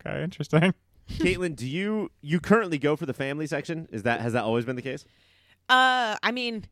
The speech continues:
Speaker 3: right now I go for family, romance, action, comedy. Probably that's it. And I think when I, back in the day, it was probably, like, the kids ones and action and comedy, probably.
Speaker 2: Well,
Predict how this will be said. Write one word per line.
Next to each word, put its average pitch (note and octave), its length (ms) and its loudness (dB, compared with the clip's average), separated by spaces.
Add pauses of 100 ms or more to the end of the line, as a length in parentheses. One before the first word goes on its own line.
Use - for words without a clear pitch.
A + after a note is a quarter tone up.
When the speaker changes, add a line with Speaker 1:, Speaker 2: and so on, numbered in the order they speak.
(340)
Speaker 3:
right B3+ 240 2
now B3 140 0
I A#3 100 0
go G#3 120 -2
for F3 220 -4
family, G#3 580 -4
romance, F#3+ 840 -2 (160)
action, F3 800 -4 (500)
comedy. D3+ 520 -4 (160)
Probably D3+ 340 -2
that's C3+ 240 -4
it. C#3+ 220 -4
And E3 180 -8
I F3+ 120 2
think G3+ 260 -4
when F3 100 -2
I, D#3+ 440 0 (420)
back D#3+ 240 -2
in D#3 40 -10
the D#3+ 60 -8
day, D3+ 140 -2
it C3+ 40 -2
was D3+ 120 -4
probably, D3 420 -2
like, - 280 -8
the C3 140 -8 (120)
kids D3+ 420 -4
ones E3 580 -2 (140)
and C3+ 480 -2 (760)
action D3 680 0 (220)
and E3+ 100 -4
comedy, A#2+ 380 -2
probably. G1+ 480 -8 (720)
Speaker 2:
Well, D3 320 0